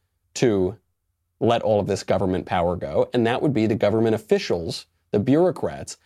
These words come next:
and the politicians who are abusing that power during this pandemic. And if you want some examples of that, look no further than New York. We'll get to that in a second. First, I've gotta thank our friends over at you.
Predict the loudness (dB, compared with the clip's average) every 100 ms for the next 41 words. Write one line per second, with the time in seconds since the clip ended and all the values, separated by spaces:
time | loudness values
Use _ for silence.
0 | _ -4 -2 0 2 0 0 -2 -2 -6
1 | -10 -14 _ _ 2 4 2 2 4 4
2 | 2 0 -2 -4 -6 -2 -2 -4 _ _
3 | 0 2 0 -2 -4 -2 0 0 0 -6
4 | -10 -4 -2 0 0 -2 _ -4 -2 0
5 | 0 0 0 0 2 0 0 -10 _ 0
6 | 0 -2 0 0 2 2 0 0 -2 0
7 | 0 2 2 0 0 0 0 0 0 0
8 | -2 -10 _ _ _ -6 0 0 0 -4
9 | -4 -6 -2 -2 0 0 0 -2 -4 -2
10 | 0 -2 -2 -6 -6 _ _ _ _ _
11 | _ _ 0 0 -2